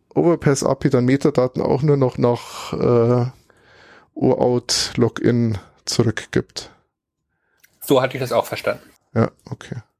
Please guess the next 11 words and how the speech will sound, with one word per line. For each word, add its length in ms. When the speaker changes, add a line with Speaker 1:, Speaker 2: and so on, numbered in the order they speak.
Speaker 1:
Und 120
er 60
hatte 220
noch 120
etwas 440
besorgt 480
auf 100
der 100
Mailingliste 540
nachgefragt, 720
ob 260